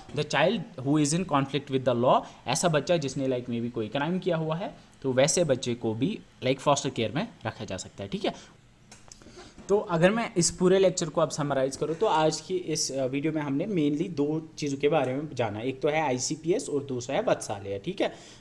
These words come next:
अब आईसीपीएस जो है, आईसीपीएस पहले हुआ करता था, फिर टू थाउजेंड ट्वेंटी वन ट्वेंटी टू में उसी scheme का नाम वत्सालय हो गया। तो basically हमने एक ही scheme पढ़ी, that is वत्सालय, that is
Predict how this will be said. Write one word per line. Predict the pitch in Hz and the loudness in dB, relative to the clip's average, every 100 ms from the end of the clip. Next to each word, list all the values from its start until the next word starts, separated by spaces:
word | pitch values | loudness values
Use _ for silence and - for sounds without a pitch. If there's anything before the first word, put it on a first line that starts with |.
| - | -6
अब | 127 - | -6 2
आईसीपीएस | 151 170 - - 220 202 | 4 6 4 6 6 8
जो | 160 | 6
है, | 156 196 | 4 4
आईसीपीएस | 151 151 175 175 180 180 | 2 2 0 0 0 0
पहले | 143 147 170 | -2 2 4
हुआ | 185 185 | 4 4
करता | 185 180 180 | 2 0 -2
था, | 180 254 - - - | 2 0 -2 -18 -20
फिर | - 190 - | 2 4 4
टू | 185 | 2
थाउजेंड | 180 180 | 0 0
ट्वेंटी | 175 165 160 | 4 4 4
वन | 165 | 2
ट्वेंटी | 165 147 143 | 2 0 0
टू | 143 | 0
में | 160 | 0
उसी | - 175 - 190 | 0 0 0 -4
scheme | 170 - 151 139 | -6 -4 -4 -2
का | 123 | -4
नाम | 127 240 | -2 2
वत्सालय | 185 - 127 113 | 0 2 0 0
हो | 107 | 0
गया। | 113 | -2
तो | 156 | -2
basically | 151 151 - 190 | -2 -2 -4 -4
हमने | 175 190 | -2 0
एक | 170 156 | 0 0
ही | 185 | -2
scheme | 175 196 185 | -6 -4 -2
पढ़ी, | 180 180 359 - - - | 2 4 2 0 -16 -2
that | 143 147 | 0 0
is | 156 | 0
वत्सालय, | 143 143 147 143 170 240 | 0 0 0 4 4 4
that | 139 | 2
is | 139 | 0